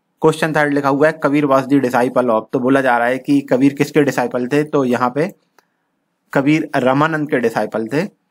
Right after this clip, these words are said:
क्वेश्चन फोर्थ दिया हुआ है, "Who founded the four matas या monasteries in the four corners of India?" तो बोला जा रहा है भारत देश के जो चार कोने हैं, तो यहाँ पे चार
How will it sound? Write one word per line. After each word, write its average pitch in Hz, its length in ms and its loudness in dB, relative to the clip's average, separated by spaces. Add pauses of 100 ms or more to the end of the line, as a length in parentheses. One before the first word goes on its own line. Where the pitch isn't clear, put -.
(160)
क्वेश्चन 151 300 0
फोर्थ 151 440 2 (160)
दिया 127 240 2
हुआ 131 320 0
है, 165 180 0 (500)
"Who 127 120 2
founded 143 380 4
the 143 100 2
four 139 260 2
matas 123 420 0 (100)
या 127 100 0
monasteries 120 640 2
in 135 160 0
the 147 120 6
four 160 340 2 (100)
corners 135 340 0
of 131 180 0
India?" 120 320 2
तो 127 100 0
बोला 135 300 4
जा 127 160 0
रहा 127 120 2
है 151 100 0
भारत 123 280 -2
देश 139 260 0
के 156 260 0 (400)
जो 131 120 2
चार 143 280 2
कोने 143 300 0
हैं, 147 140 2
तो 147 120 0
यहाँ 131 200 2
पे 143 160 0
चार 135 420 0